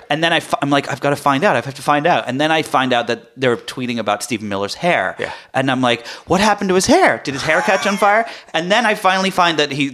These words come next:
Speaker 1: like, used spray on hair or
Speaker 2: Yeah.
Speaker 1: something. And I, and I was, it took me, like, twenty minutes to figure all this out.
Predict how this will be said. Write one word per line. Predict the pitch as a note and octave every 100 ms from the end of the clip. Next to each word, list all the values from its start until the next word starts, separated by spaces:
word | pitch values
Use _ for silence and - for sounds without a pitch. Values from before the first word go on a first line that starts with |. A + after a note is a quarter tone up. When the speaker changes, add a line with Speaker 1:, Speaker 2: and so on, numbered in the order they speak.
| -
Speaker 1:
like, | B2+ B2+
used | C#3+ C#3 C#3 B2
spray | - - - B2+ A#2+ B2
on | B2 A#2
hair | G#2 B2 B2+ D3+
or | F3
Speaker 2:
Yeah. | A#2+
Speaker 1:
something. | F3+ F#3 G3+ G3+ - - _ -
And | D#3+
I, | E3 - -
and | D#3+
I | F3
was, | E3+ E3+ -
it |
took | - F#4+
me, | G4+
like, | C4+
twenty | - G#3+ G#3+
minutes | C4 A#3
to | D3+
figure | D#3+ D3+ D3+
all | D3
this | D3
out. | G#3 G#3 C#3 -